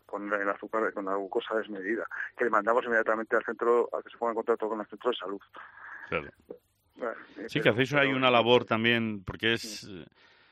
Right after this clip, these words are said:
Speaker 2: eh, es como lo
Speaker 1: Sí.
Speaker 2: de la tensión, ¿no? Eh,
Speaker 1: Sí.
Speaker 2: asesinos silenciosos los llaman.
Speaker 1: Sí, sí, no, uno,
Speaker 2: ¿Verdad?
Speaker 1: no, pues, pues, no se entera, eh, y lo, pero luego las consecuencias pueden ser muy graves, eh. O sea, un,
Speaker 2: Claro, y en,
Speaker 1: un
Speaker 2: en la
Speaker 1: ictus,
Speaker 2: vista, en,
Speaker 1: una,
Speaker 2: en, eh,
Speaker 1: todo,
Speaker 2: la
Speaker 1: los
Speaker 2: cicatrización,
Speaker 1: pies,
Speaker 2: hay m-,
Speaker 1: los
Speaker 2: montones de
Speaker 1: riñones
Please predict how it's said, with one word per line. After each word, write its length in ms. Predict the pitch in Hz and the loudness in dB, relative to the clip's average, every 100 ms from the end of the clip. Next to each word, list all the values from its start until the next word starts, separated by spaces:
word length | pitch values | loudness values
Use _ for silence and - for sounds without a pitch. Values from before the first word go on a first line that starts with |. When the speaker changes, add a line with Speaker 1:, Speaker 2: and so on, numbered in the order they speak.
| _ | _
Speaker 2:
eh, 120 | - 110 | -10 -8
es 100 | 113 | -4
como 160 | 127 | 0
lo 120 | 127 120 | 4 6
Speaker 1:
Sí. 20 | |
Speaker 2:
de 60 | |
la 120 | 110 104 | 6 4
tensión, 500 | 98 98 - 135 107 | 4 2 6 6 6
¿no? 240 | 175 165 95 | 2 0 -4
Eh, 460 | 90 85 78 76 - | -4 -4 -6 -8 -8
Speaker 1:
Sí. 80 | - | -6
Speaker 2:
asesinos 500 | 98 101 135 139 - | -6 -4 0 0 0
silenciosos 640 | 110 92 92 160 - 82 | 0 0 2 0 0 -2
los 140 | 85 107 | -2 -2
llaman. 340 | 147 76 65 - _ _ - | -2 -4 -8 -18 _ _ -8
Speaker 1:
Sí, 60 | 135 123 | -6 -4
sí, 60 | 131 | -6
no, 120 | 127 | -4
uno, 500 | 120 120 120 131 131 120 | -4 -4 -2 2 2 2
Speaker 2:
¿Verdad? 160 | 113 | 0
Speaker 1:
no, 140 | 117 120 - | -2 -2 -4
pues, 140 | 107 - | -6 -4
pues, 260 | 101 85 | -4 -4
no 100 | 127 | -4
se 100 | 117 | -4
entera, 360 | 123 - 139 104 95 98 | -2 2 2 0 -4 -8
eh, 120 | 98 | -6
y 20 | |
lo, 120 | 104 | -6
pero 200 | 104 107 | -4 -2
luego 200 | 107 117 | 4 6
las 140 | 127 120 | 6 4
consecuencias 500 | 127 113 120 117 131 - | 0 -4 -4 -4 -4 0
pueden 160 | 120 | 0
ser 100 | 113 | 0
muy 120 | 95 85 | -10 -4
graves, 280 | 104 110 82 - | -2 -2 -4 -12
eh. 100 | 95 95 - | -14 -16 -16
O 60 | 107 | -8
sea, 140 | 104 | -6
un, 160 | 107 110 | -4 -6
Speaker 2:
Claro, 200 | 110 107 | -6 -6
y 100 | 87 80 - - - - - - | -6 -8 -10 -12 -14 -18 -20 -12
en, 200 | 55 76 | -8 -8
Speaker 1:
un 60 | 65 | -6
Speaker 2:
en 180 | 80 | -4
la 80 | 120 | -4
Speaker 1:
ictus, 120 | - 147 | 0 0
Speaker 2:
vista, 560 | - - 123 123 120 | 0 4 6 8 6
en, 80 | 104 | 2
Speaker 1:
una, 240 | 95 92 | 0 0
Speaker 2:
en, 140 | 92 90 - - - | 0 -4 -8 -20 -16
eh, 80 | - | -2
Speaker 1:
todo, 140 | 82 92 | 2 4
Speaker 2:
la 100 | 87 | 2
Speaker 1:
los 80 | |
Speaker 2:
cicatrización, 1300 | 101 - 95 107 90 90 - 110 117 123 127 127 123 117 | 2 2 2 0 -2 -2 4 8 10 10 8 6 2 2
Speaker 1:
pies, 100 | 101 | 0
Speaker 2:
hay 60 | |
m-, 160 | 104 110 | 0 -2
Speaker 1:
los 120 | 113 | -2
Speaker 2:
montones 380 | 92 107 127 120 | -2 0 2 2
de 140 | 123 | 0
Speaker 1:
riñones 180 | 123 123 | 0 -4